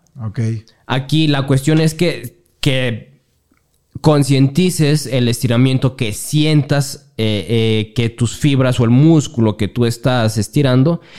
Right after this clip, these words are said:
Speaker 2: esté haciendo esa acción, estirarse. Va a llegar el punto, conforme lo practiquemos,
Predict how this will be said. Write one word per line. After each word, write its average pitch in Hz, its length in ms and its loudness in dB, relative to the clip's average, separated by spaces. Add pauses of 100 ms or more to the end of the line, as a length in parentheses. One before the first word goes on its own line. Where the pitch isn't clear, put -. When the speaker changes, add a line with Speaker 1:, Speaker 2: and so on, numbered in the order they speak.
(140)
Speaker 2:
esté 123 380 0
haciendo 131 440 2
esa 110 200 0
acción, 98 500 -4 (160)
estirarse. 107 760 -2 (440)
Va 120 80 4
a 131 40 -2
llegar 139 300 2
el 143 180 2
punto, 143 680 2 (520)
conforme 117 440 2
lo 113 160 -2
practiquemos, 139 1080 -2